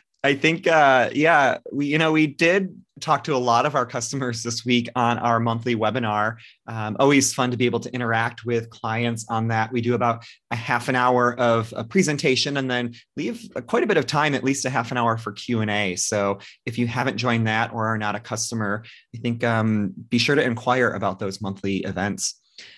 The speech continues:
I'll, yeah, I'll skim through these key products here. On the cheese side of things, you know, our forecasts were fairly unchanged, um, into this week versus where we were in mid-January. There was some weakness, um, into late January, but, you know, the market really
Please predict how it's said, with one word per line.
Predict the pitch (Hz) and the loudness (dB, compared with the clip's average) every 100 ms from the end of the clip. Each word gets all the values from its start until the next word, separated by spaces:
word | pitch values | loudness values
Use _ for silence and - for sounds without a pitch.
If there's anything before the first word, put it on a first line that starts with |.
| _ - | _ 2
I'll, | 156 156 147 | 4 4 2
yeah, | 165 196 | 2 4
I'll | 147 | 4
skim | - 160 185 | 2 0 -2
through | 208 190 | -2 0
these | 156 131 | 0 0
key | - 156 | -4 -6
products | - - 123 127 - | -4 0 2 2 0
here. | - 113 113 | 0 4 4
On | 117 | 4
the | 117 | 0
cheese | 117 - 135 143 | -2 0 0 0
side | 151 135 | 0 0
of | 123 | -2
things, | 113 131 123 123 120 - _ _ _ 135 | -2 -2 -2 -2 -8 -12 _ _ _ -6
you | |
know, | 139 139 139 | 0 2 4
our | 135 | 2
forecasts | - 143 - 240 233 - | 0 -6 -4 -4 -4 -4
were | 175 | -6
fairly | - 139 147 151 | -2 0 2 0
unchanged, | 131 135 - 120 120 143 120 110 - - | -2 -2 -2 0 0 2 0 -2 -6 -6
um, | 117 107 110 101 | -2 -2 -2 -4
into | 127 131 | -4 -2
this | 120 117 | -2 -2
week | 113 113 113 | -2 -4 -2
versus | 117 117 110 113 | -4 -4 -6 -2
where | 113 113 | 0 2
we | 117 110 | 2 2
were | 110 107 | 2 0
in | - 110 107 | 0 -2 0
mid-January. | 107 98 107 104 120 110 98 95 104 113 - - - _ | -2 -2 -4 -2 -2 -2 -2 -2 -2 -6 -18 -20 -20 _
There | 101 123 | 0 2
was | 120 | 4
some | - 131 139 | 2 2 2
weakness, | 127 135 135 143 135 - - - - | 2 0 0 0 0 -2 -6 -10 -4
um, | 120 117 110 107 - | 0 2 2 0 -2
into | 135 127 120 113 95 - | 0 4 6 4 0 -6
late | 120 156 180 | 0 0 2
January, | 165 156 156 147 147 147 | 0 0 0 2 2 0
but, | 135 120 - | 0 -2 -2
you | - 139 | -10 -8
know, | 147 | -2
the | 139 | 0
market | 135 - 160 | -2 -2 -2
really | 185 190 | 2 0